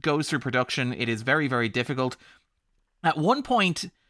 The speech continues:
the National Trust refuses to allow them to film in castles. They arrange to shoot in a number of castles around England and Scotland, and the National Trust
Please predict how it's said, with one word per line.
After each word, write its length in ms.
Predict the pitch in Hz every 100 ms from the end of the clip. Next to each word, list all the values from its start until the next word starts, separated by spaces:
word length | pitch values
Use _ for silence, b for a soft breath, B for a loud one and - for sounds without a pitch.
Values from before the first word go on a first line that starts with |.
| _ _
the 160 | 147 175
National 480 | 175 185 - 202
Trust 380 | 156 180 156 -
refuses 720 | 165 - - 165 202 208 214 -
to 240 | - 175
allow 380 | 156 139 139 147
them 300 | 139 131 127
to 180 | - 131
film 400 | - 127 123 117
in 180 | 110 110
castles. 640 | - 113 110 - - - - _ _ _ _ _ _ -
They 180 | 156
arrange 600 | 156 156 156 170 196 208
to 140 | - 160
shoot 380 | - - 185 170
in 140 | 165
a 120 | 151
number 380 | 147 147 180 190
of 140 | 170
castles 540 | - 143 135 139 135 127
around 380 | 123 120 117 120
England 280 | 135 151 165
and 140 | 156
Scotland, 580 | - 123 - 107 104 104 b b b b
and 140 | 127
the 60 | 131
National 380 | 143 160 - 165
Trust 440 | - 156 135 -